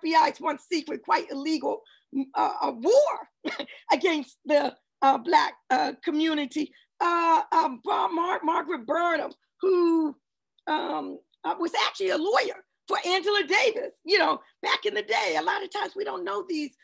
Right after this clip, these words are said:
these, these, these people. Stan Willis of Chicago, bumped into him on the street in Washington, D C. I said, "Stan, what you doing here in D C?" He said,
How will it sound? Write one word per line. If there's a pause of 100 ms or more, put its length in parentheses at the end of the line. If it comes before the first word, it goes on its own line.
(260)
these, (100)
these,
these
people.
Stan
Willis (300)
of
Chicago, (340)
bumped
into
him (240)
on
the
street (140)
in
Washington,
D
C.
I
said, (180)
"Stan, (260)
what
you
doing
here
in
D
C?" (120)
He
said,